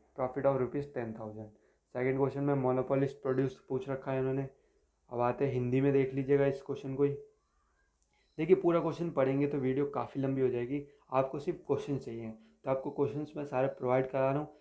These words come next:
इनकी practice कर लीजिएगा, प्रीवियस ईयर में देखिएगा जहाँ पे भी आपके आंसर हो। What is natural monopoly, क्या होती है, Direct question दे दिया। Explain show the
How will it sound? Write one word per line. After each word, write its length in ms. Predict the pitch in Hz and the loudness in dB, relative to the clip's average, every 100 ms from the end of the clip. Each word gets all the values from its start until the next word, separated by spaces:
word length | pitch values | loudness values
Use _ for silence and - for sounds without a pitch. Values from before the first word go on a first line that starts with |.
| - | -10
इनकी 220 | 143 143 156 | -6 -4 -4
practice 460 | 139 135 - 143 | -4 -4 -6 -10
कर 140 | - 139 | -2 0
लीजिएगा, 420 | 139 131 143 147 143 - _ | 2 4 4 2 -4 -18 _
प्रीवियस 360 | 139 135 143 143 | -2 2 2 2
ईयर 100 | 143 | 0
में 120 | 143 | 2
देखिएगा 520 | 127 131 143 139 143 123 | 4 2 2 2 2 2
जहाँ 220 | 123 123 | -2 -2
पे 140 | 143 | -2
भी 80 | 139 | 0
आपके 240 | 131 - | 0 -2
आंसर 260 | 131 123 143 | -4 -4 -6
हो। 240 | 135 131 - | -8 -8 -2
What 140 | 131 | 0
is 100 | 147 135 | 2 2
natural 340 | 127 127 143 143 | 0 2 4 4
monopoly, 400 | 139 139 139 143 | 4 2 2 2
क्या 100 | 143 | 2
होती 180 | 135 135 | 0 2
है, 60 | 135 | 2
Direct 280 | 123 135 - | 4 2 0
question 260 | 139 143 | -6 -2
दे 120 | 135 135 | -2 0
दिया। 220 | 143 139 - _ - | 0 -2 -8 _ -4
Explain 360 | 143 - 160 151 | -4 -2 -4 -2
show 120 | 156 | 0
the 80 | 151 | 2